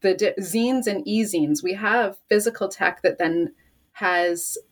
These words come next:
kind of digital echoes. So we have a physical tech in the zine and we have digital tech in the e-zine. And what, what happens when we move mediums, when we're doing something that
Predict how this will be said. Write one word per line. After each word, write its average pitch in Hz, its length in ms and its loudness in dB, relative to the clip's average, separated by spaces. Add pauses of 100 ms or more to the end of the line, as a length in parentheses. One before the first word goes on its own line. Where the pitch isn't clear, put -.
(160)
kind 190 200 0
of 160 200 -4
digital 208 520 2
echoes. 190 460 0
So 180 100 -2
we 170 80 2
have 165 140 2
a 175 60 -6
physical 190 420 4
tech 175 280 -2
in 165 100 0
the 165 80 0
zine 196 440 2
and 170 120 2
we 160 100 2
have 160 140 -2
digital 185 380 0
tech 160 260 -4
in 156 100 0
the 147 140 0
e-zine. 165 520 0
And 165 200 -6
what, 214 240 0 (680)
what 269 220 6
happens 196 680 -2
when 190 180 2
we 180 120 0
move 180 480 -2
mediums, 165 800 0
when 175 220 0
we're 170 260 2
doing 208 460 0
something 175 420 0
that 170 220 -2